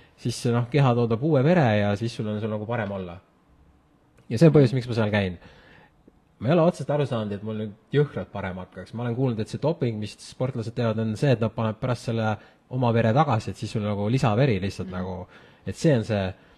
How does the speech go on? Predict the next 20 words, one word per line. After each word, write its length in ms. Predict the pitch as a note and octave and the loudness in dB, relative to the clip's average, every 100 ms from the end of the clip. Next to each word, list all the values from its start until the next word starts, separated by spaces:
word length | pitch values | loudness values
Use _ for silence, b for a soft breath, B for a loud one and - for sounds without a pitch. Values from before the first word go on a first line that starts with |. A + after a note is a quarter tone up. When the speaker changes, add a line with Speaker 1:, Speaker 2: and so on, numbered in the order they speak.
| b _ _ _ _ _ _ _ _ _ _ _ - | b _ _ _ _ _ _ _ _ _ _ _ -12
Speaker 1:
Aga 140 | A#2 | -2
tema 200 | B2+ G3+ D3+ | 2 4 4
hakkas 200 | - - | 2 0
rääkima, 680 | A2 G#2+ - G#2 G2+ F#2+ F2 _ | 2 2 0 -4 -2 -2 -6 _
sekti 320 | - A2+ - | -2 0 6
juht 220 | B2 D3+ - | 6 6 2
siis, 320 | G2 F#2+ - | -6 -6 -6
keda 240 | G#2 F#2 | -4 -4
me 340 | G2 G2 F#2+ F#2+ | -4 -4 -4 -6
ei 100 | F2+ | -6
nimeta, 420 | G2+ D#3+ B2 G2 F#2+ | 0 0 -2 -6 -10
kes 140 | F#2+ - | -14 -12
teab, 240 | G#2+ F#2+ | -12 -12
see 80 | - | -10
teab. 240 | D#3 C3 - B B B B B - | -6 -6 -8 B B B B B -8
Sekti 340 | - A#2+ - | -4 -2 4
juht 220 | D3+ E3 | 4 4
rääkis, 680 | B2+ D3 D#3 - G#2 G#2 - - | 2 4 2 0 -2 -2 -6 -2
et, 440 | A2+ G#2+ _ - | 0 0 _ -2
äh, 400 | G#2+ G2+ G2 G2+ | 2 4 4 2